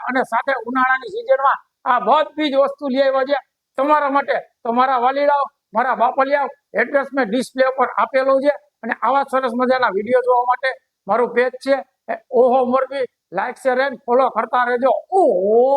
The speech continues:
ઓહો, ઓહો, શું વાત છે. બાકી સી બી ચોકો બ્લિસ વાળાની વિદેશી ચોકલેટનો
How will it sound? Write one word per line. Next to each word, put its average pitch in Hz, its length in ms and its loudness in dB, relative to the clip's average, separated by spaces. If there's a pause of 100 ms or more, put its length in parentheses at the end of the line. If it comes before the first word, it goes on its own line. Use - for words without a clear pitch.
(280)
ઓહો, 262 440 2 (280)
ઓહો, 269 140 2 (420)
શું 285 200 2 (140)
વાત 269 220 2 (100)
છે. 294 100 0 (120)
બાકી 277 340 0 (240)
સી 247 160 -6
બી 294 180 0
ચોકો 262 220 0 (120)
બ્લિસ 254 260 -4
વાળાની 277 380 0 (300)
વિદેશી 277 540 0
ચોકલેટનો 269 480 0